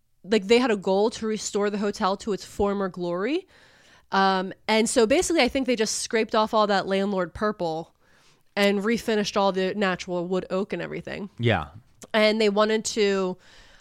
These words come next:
Speaker 1: um, breathe new life in the historic establishment. And <laughs> I just put a big note, removed all purple paint. One of their key strategies,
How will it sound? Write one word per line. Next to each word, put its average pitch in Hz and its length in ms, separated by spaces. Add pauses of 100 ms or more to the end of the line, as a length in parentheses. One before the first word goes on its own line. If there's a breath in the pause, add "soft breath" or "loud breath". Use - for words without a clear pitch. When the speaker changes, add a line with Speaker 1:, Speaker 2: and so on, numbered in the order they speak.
(140 soft breath)
Speaker 1:
um, 208 920
breathe 220 260
new 196 140
life 269 340
in 202 180
the 190 60
historic 185 400
establishment. 247 1000 (460 soft breath)
And 196 680 (300)
<laughs> - 480
I 214 100
just 233 200
put 262 120
a 196 40
big 185 180
note, 180 200
removed 208 380
all 202 160
purple 196 340
paint. 240 320 (640 loud breath)
One 233 140
of 247 100
their 254 100
key 277 280
strategies, 269 840